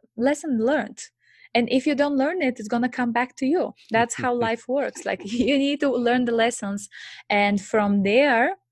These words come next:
Speaker 1: you need to work on yourself getting better. So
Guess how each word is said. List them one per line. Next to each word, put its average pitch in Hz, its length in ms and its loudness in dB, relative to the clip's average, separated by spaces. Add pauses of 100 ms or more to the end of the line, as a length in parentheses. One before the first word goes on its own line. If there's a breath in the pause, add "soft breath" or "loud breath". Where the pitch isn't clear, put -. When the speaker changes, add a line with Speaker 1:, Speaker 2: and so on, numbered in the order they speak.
(180)
Speaker 1:
you 233 100 2
need 262 200 2
to 262 80 0
work 254 260 2
on 226 100 -2
yourself 208 460 -4
getting 208 340 -6
better. - 380 -4 (800)
So 214 300 0